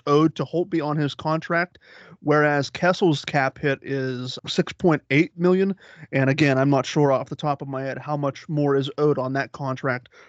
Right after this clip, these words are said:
for this year as well, but just off the top of my head, the, a trade for Zucker for Holtby makes more sense logistically when trying to figure out the,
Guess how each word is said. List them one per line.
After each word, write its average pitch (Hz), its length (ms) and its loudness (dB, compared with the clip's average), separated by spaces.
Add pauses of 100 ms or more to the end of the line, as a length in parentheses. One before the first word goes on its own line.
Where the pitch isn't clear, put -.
for 156 100 -4
this 143 240 2
year 147 140 2
as 131 160 -2
well, 139 420 2
but 135 220 -2 (360)
just 180 160 -2
off 214 120 2
the 202 60 -2
top 185 280 0
of 160 80 -6
my 147 140 -4
head, 139 300 -2
the, 135 340 -4
a 147 40 -4
trade 226 400 -2
for 156 160 0
Zucker 151 400 -2
for 123 160 -10
Holtby 170 500 -2 (400)
makes 147 600 -2 (480)
more 156 240 4
sense 156 440 0
logistically 151 720 0
when 139 160 2
trying 147 240 -2
to 139 60 -8
figure 143 300 -6
out 135 180 -6
the, 127 180 -6